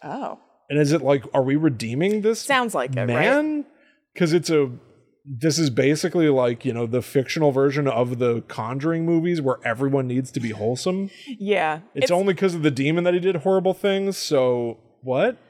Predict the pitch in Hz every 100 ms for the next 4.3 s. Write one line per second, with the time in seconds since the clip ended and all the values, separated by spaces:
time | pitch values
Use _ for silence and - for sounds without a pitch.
0 | _ _ _ _ - 269 - 285 330 196
1 | 156 - - 190 170 90 - 156 117 92
2 | 147 - _ - 143 170 180 175 190 -
3 | 170 139 147 170 220 202 - 143 131 127
4 | 117 113